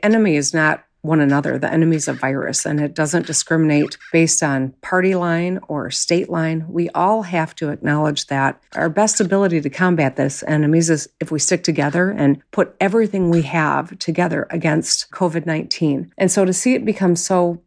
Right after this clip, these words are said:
partisan is really disheartening. And I think in this country, one of the great things is we should all be able to speak our truth, to share it widely, to learn from it. Early on, I made the observation that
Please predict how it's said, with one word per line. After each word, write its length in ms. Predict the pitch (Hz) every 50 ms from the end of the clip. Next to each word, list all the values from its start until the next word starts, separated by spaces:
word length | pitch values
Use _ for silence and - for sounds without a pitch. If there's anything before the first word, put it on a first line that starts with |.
| _ -
partisan 600 | - - 202 202 190 190 160 131 147 139 139 147
is 320 | 147 143 139 147 147 -
really 240 | 214 247 247 220 151
disheartening. 680 | - - 139 - - - 143 - - 123 139 139 139 156
And 80 | 156 156
I 80 | 151
think 280 | - - 190 170 175 - -
in 160 | 185 185 175
this 180 | 175 170 175
country, 580 | - - 185 175 165 - 190 180 180 185 190 - - _ -
one 160 | 180 180 175
of 60 | 165
the 120 | 170 160 151
great 300 | 143 170 170 175 - -
things 300 | 175 170 196 214 208 185
is 180 | 156 143 -
we 220 | - - - 175 165
should 160 | - - 175
all 140 | 175 - 160
be 120 | 180 180
able 220 | 170 160 165 165
to 360 | 160 - - 156 151 147 147 147 _ _
speak 380 | - - - - - 214 208 -
our 160 | 175 151 151
truth, 440 | - - - 190 214 247 247 - - - _ _ _ _ -
to 80 | 156
share 340 | 139 - - 180 165 165 175
it 120 | 175 -
widely, 680 | 135 151 151 156 160 170 185 185 185 202 214 220 208 190 -
to 100 | - 165
learn 300 | 151 151 156 160 175 180 170
from 220 | - 190 180 185
it. 160 | 190 208 - _ _ _ _ -
Early 280 | 202 202 196 190 190 180
on, 200 | 170 175 175 170
I 80 | 165
made 220 | 165 160 160 151 -
the 60 | 165
observation 720 | 156 156 151 151 165 147 139 151 151 156 156 - 160 151 147
that 360 | 143 143 143 - - -